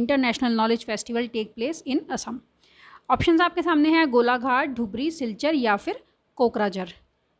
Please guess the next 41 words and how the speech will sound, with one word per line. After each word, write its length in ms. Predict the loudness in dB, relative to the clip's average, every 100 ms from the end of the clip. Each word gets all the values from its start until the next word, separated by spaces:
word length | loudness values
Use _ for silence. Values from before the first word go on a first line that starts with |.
| _
तो 160 | -6 0
इस 180 | 0 0
क्वेश्चन 440 | 2 0 4 4 4
का 200 | 4 2
जो 180 | 0
भी 160 | 0 2
सही 280 | 2 2 2
जवाब 340 | 2 4 4
आप 160 | 2 0
लोगों 180 | -2 0
को 120 | 0
पता 240 | 0 0
है, 160 | 0 2
आप 180 | 0 -2
लोग 120 | -4
मुझे 220 | 0 -2
कमेंट 280 | -2 -2 0
बॉक्स 220 | 0 0
में 100 | -2
बताएंगे। 420 | -2 -2 0 0 0
ये 200 | -2 -2
करंट 340 | -2 0 -2
अफेयर्स 320 | -2 -4 -4
का 100 | -4
ही 260 | -4 0 0
एक 160 | -2 -8 _ _ _ _
क्वेश्चन 360 | 0 0 -2 -6
है। 160 | -8 -12 _ _
सही 300 | -6 2 4
जवाब 240 | 4 4 4
देने 200 | 2 2
वाले 240 | 2 2
स्टूडेंट्स 420 | 0 -2 0 0
अपनी 240 | -2 0 2
ईमेल 240 | 4 4
आईडी 280 | 2 0 0
भी 160 | 2 2
अपने 380 | 2 2 2
जवाब 280 | 2 4 2 0
के 60 |
साथ 160 | -2